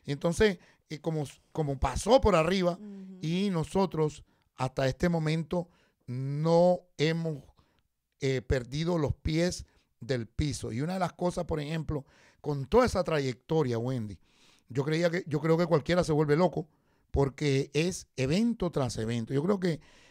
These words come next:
Speaker 1: eh, y se ha demostrado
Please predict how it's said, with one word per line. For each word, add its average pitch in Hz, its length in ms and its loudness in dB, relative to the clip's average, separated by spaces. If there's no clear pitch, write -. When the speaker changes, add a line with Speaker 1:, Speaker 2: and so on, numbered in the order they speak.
Speaker 1:
eh, 123 600 -2
y 170 160 0
se 180 200 0
ha 185 100 8
demostrado 175 760 8